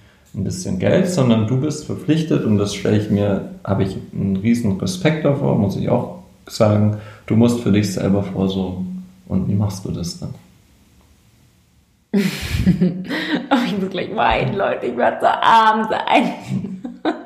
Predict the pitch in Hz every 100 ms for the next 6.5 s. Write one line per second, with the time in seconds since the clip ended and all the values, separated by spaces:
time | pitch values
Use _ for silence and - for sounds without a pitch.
0 | - - - - - 143 156 156 135 -
1 | 135 131 127 165 160 120 123 123 120 135
2 | 131 131 123 120 120 127 120 - 127 -
3 | 127 131 123 113 117 107 - 120 131 131
4 | 120 120 - 110 120 110 107 113 110 117
5 | 107 104 110 113 104 104 104 104 104 101
6 | 98 104 - 98